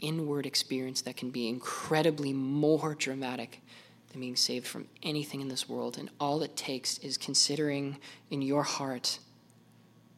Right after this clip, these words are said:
what is the glory of God? And as you read the Bible and it answers that question for you, know that Christ has made a way for you to enjoy that glory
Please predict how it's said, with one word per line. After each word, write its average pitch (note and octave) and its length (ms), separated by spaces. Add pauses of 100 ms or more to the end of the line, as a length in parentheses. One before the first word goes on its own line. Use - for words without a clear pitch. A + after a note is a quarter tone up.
(560)
what C#3+ 200
is C#3+ 120
the C3 80
glory B2 320
of B2 100
God? A#2 340 (880)
And D3 80
as C#3 140
you C#3 80
read D3+ 160
the D3+ 60
Bible D3 320
and C3 100
it - 120
answers D3 340
that C#3 100
question - 380
for C3+ 240
you, C3+ 120
know C#3+ 300
that C#3+ 140
Christ - 500
has D3 180
made C#3 400
a D3 100
way C#3 200
for C3+ 160
you B2+ 180
to - 160
enjoy C#3+ 520
that B2 240
glory B2+ 520